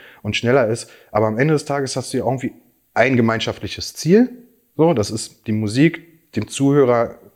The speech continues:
so gut es geht nahezubringen und diese Emotionen, warum du Musik machst,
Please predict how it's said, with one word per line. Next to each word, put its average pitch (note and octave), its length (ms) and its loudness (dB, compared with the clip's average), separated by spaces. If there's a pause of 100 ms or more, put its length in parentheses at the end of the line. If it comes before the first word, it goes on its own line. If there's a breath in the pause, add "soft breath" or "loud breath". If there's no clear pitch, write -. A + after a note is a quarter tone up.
(460)
so A2 180 -4
gut B2+ 260 -4
es B2+ 120 -6
geht A#2+ 360 -2 (260)
nahezubringen C3+ 800 0
und A#2+ 160 -2
diese A2+ 180 -6
Emotionen, A#2+ 760 -4
warum A2+ 260 2
du A#2 60 -2
Musik G2+ 380 -4
machst, A#2+ 400 -2